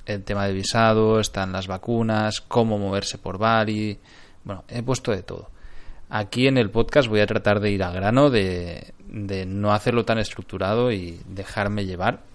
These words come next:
Sí que, evidentemente, pues, utilizaré el guión, pero pensad que en el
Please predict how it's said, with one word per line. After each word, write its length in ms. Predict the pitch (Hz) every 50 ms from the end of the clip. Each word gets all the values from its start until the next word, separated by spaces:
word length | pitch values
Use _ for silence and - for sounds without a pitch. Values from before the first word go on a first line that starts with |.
| - - - - - - - - - - - - - - - - - - -
Sí 260 | - - - 110 107 101
que, 160 | - 113 110
evidentemente, 560 | 107 107 98 95 95 101 98 98 98 104 110
pues, 220 | - 104 92 -
utilizaré 460 | - - - 90 92 - - 95 95 95
el 60 | 92
guión, 300 | 98 95 98 107 123 127
pero 300 | - 110 104 113 110 -
pensad 360 | 104 101 95 - 101 92 -
que 380 | - - - 110 107 101 98 95
en 120 | 90 92
el 180 | 90 90 90